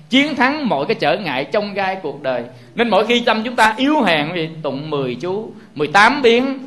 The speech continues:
trăm lẻ tám biến, tự nhiên tâm của mình nó vững vàng lại do sức gia hộ của,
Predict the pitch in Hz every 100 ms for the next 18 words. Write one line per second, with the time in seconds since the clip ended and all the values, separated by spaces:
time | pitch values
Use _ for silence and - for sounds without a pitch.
0 | - 208 170 156 160 208 240 247 226 240
1 | 135 160 156 156 156 151 175 120 131 120
2 | 143 160 226 151 123 113 110 127 - -
3 | - 175 175 165 175 185 170 151 113 123
4 | 147 170